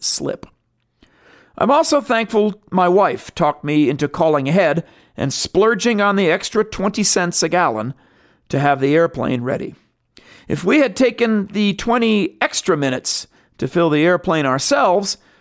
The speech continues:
all this would have happened after dark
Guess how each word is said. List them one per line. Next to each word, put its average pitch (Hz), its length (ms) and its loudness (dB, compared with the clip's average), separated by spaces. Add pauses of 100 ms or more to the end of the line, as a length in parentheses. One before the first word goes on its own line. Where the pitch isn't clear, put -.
(220)
all 175 300 2
this 170 300 0
would 170 160 -2
have 165 100 -4
happened 135 480 -2
after 123 420 -6
dark 123 460 -2